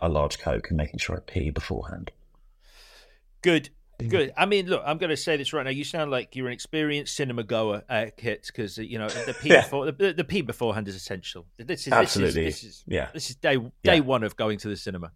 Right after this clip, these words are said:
Speaker 1: I, I think I go to the cinema in the same way that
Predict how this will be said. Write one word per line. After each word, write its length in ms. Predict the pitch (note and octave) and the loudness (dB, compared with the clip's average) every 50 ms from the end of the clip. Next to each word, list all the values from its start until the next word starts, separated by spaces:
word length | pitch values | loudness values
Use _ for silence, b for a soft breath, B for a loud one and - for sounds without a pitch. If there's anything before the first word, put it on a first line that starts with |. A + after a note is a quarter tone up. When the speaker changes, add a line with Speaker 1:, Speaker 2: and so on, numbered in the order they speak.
| - | 4
Speaker 1:
I, 200 | - A#2 A#2 B2 - | 6 8 8 8 8
I 100 | A#2+ A#2 | 6 4
think 340 | A2+ - - D3+ D#3+ D#3 - | 6 6 6 6 6 6 4
I 120 | D#3 D#3 | 2 2
go 240 | D3 - B2+ B2 B2 | 4 4 4 4 4
to 140 | A2+ - - | 2 -2 -4
the 100 | G2 G#2 | -2 -2
cinema 600 | G2 - - - G#2 G#2 G2+ F#2+ F#2+ F#2 F#2 F#2 - - - - - | 0 0 2 2 2 2 2 2 2 2 2 2 0 -4 -8 -6 0
in 200 | - A2+ G2+ G2+ | 0 2 2 2
the 80 | G2+ | 0
same 280 | - - - G2 F#2+ F#2 | 0 2 2 2 4 4
way 160 | F#2 F2+ E2+ E2+ | 4 4 4 4
that 160 | F2 E2+ | 2 0